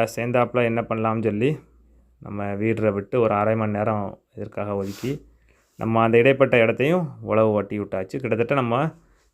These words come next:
இந்த நடவு பண்ணதுக்குள்ள மூணு ரவுண்டு நம்ம வந்து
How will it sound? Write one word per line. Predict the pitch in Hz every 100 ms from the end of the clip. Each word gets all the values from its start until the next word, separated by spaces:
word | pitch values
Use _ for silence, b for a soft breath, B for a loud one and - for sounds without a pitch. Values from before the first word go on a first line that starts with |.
| -
இந்த | 107 104 104 104 104
நடவு | 107 117 147
பண்ணதுக்குள்ள | 143 127 117 117 123 165 147 117 107 104 107 _ _ 113
மூணு | 120 143 156 156 131 120 110
ரவுண்டு | 107 113 135
நம்ம | 123 107
வந்து | 101 107